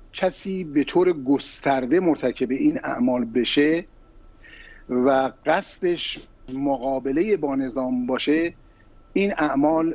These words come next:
اه، افساد فی الارض هست و مجازاتی که برای افساد فی الارض تعیین شده، اه،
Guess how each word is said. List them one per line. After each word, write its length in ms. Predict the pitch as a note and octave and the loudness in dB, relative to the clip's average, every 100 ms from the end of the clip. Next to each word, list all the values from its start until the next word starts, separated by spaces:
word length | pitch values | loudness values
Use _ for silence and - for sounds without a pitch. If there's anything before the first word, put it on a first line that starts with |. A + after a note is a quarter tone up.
| - | -6
اه، 360 | C3+ C3 B2+ A#2+ - - - | -6 -4 -4 -6 -8 -16 -4
افساد 380 | B2+ - D#3+ D3 | -4 0 2 2
فی 140 | - | 2
الارض 500 | B2 - A#2+ - - | 0 2 0 -2 -8
هست 500 | - - - - - B2 | -12 -12 -16 -16 -6 0
و 320 | D#3 E3 E3 D#3+ - - - C#3+ | 2 4 0 -2 -14 -20 -8 0
مجازاتی 600 | D3+ D3+ D3+ E3+ A#3 A#3+ | 2 2 2 0 -2 -2
که 140 | A3+ | -4
برای 540 | F#3+ D#3 E3+ E3 D#3+ D3+ | -6 -2 -2 0 0 0
افساد 340 | - D#3+ D3 | -2 -2 -2
فی 140 | - | -2
الارض 360 | C#3+ C3+ C3+ B2 | -2 0 -2 -2
تعیین 220 | C3 B2 | -4 -4
شده، 480 | A#2+ C3 B2 B2+ B2 - - - - - _ | -4 -2 0 0 -2 -10 -20 -20 -20 -20 _
اه، 80 | - | -8